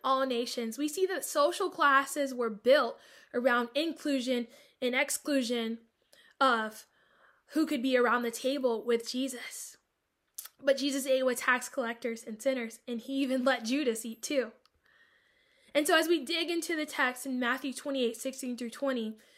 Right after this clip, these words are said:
we see the fully inclusive nature of God on display. And so it reads, "Then the eleven disciples went to Galilee, to the mountain where Jesus had told them to go.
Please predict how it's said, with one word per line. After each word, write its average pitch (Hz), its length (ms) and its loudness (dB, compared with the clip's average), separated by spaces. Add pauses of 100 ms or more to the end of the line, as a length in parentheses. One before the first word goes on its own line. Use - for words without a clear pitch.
(220)
we 370 100 10
see 349 260 4
the 285 120 6
fully 311 460 -2
inclusive 302 500 -4
nature 262 360 2
of 233 280 -4
God 269 640 -2
on 240 300 -2
display. 233 640 -6 (920)
And 269 140 0
so 294 160 6
it 262 100 4
reads, 233 460 -8 (720)
"Then 320 180 4
the 370 120 4
eleven 294 320 4
disciples 247 500 2
went 262 180 0
to 277 120 -6
Galilee, 233 680 -2 (220)
to - 120 -10
the 254 80 -2
mountain 240 300 0
where 233 100 -2
Jesus 247 380 -4
had 226 180 -6
told 269 220 2
them 247 140 -2
to 226 80 -2
go. 214 300 -2